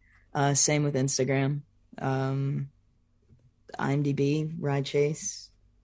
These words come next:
one of the ones who's a voice actor but isn't Ray Chase, so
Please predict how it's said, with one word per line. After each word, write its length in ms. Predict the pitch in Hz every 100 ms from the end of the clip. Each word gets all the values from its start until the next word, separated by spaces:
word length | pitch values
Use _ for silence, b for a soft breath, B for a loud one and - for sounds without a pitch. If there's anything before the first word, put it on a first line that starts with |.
| _ -
one 280 | 160 147 147
of 120 | 143
the 380 | 147 143 143 135 - _ _ _ _ _ - _ _ _ _ -
ones 400 | 156 151 151 147
who's 180 | 160 147
a 60 |
voice 280 | 143 147 143
actor 280 | 151 147 147
but 160 | 139 131
isn't 260 | 135 147
Ray 180 | 147 139
Chase, 360 | - 135 143 -
so 420 | 143 156 143